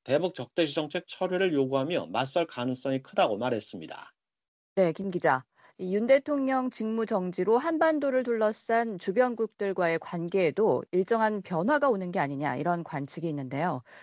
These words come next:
Speaker 2: 이와 관련해서 조태열 장관의 언급은 없었나요?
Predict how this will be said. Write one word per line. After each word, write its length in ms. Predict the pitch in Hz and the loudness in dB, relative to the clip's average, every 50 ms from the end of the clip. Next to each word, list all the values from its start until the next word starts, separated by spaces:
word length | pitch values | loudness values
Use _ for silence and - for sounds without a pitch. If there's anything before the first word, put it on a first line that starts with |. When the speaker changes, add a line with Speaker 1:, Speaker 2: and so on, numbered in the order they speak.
| - - _ | -20 -16 _
Speaker 2:
이와 240 | - 220 254 302 302 | 0 4 6 6 6
관련해서 600 | 285 285 277 277 277 262 254 247 247 254 240 240 | 6 6 4 4 2 0 -2 -2 -2 -2 -4 -2
조태열 420 | 226 208 190 - - 214 202 196 190 | -4 -6 -8 -6 -2 -2 0 0 0
장관의 440 | - 185 175 170 170 160 156 156 165 | -2 -4 -4 -4 -4 -4 -4 -4 -4
언급은 440 | - 139 151 156 147 151 143 131 127 | -4 -6 -6 -4 -4 -4 -4 -4 -4
없었나요? 580 | 127 - - 147 139 131 127 127 127 160 190 | -6 -6 -8 -8 -8 -8 -8 -6 -6 -8 -8